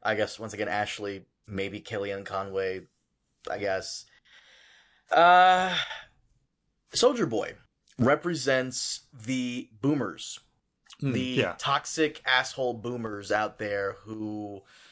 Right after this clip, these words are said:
Speaker 1: uh, were raised by even more toxic assholes, and
Speaker 2: Right.
Speaker 1: that cycle is just continuing on. And you could also
Speaker 2: Right.
Speaker 1: argue that,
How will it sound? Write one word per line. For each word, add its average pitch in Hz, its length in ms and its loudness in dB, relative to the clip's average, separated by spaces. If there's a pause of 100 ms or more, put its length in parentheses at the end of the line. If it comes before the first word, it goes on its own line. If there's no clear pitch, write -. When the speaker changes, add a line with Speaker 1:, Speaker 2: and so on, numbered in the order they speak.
(520)
Speaker 1:
uh, 123 760 8
were 143 160 2
raised 139 640 2
by 117 220 4
even 131 340 -6
more 127 300 0
toxic 123 500 -8
assholes, 110 640 -4
and 113 100 0
Speaker 2:
Right. 120 80 6
Speaker 1:
that - 160 -2
cycle 123 380 0
is 110 160 -6
just - 260 -6
continuing 110 540 -10
on. 98 260 -6
And 143 160 -6
you 170 60 -8
could 202 100 -6
also - 280 2
Speaker 2:
Right. - 80 -2
Speaker 1:
argue 160 320 -2
that, 120 360 0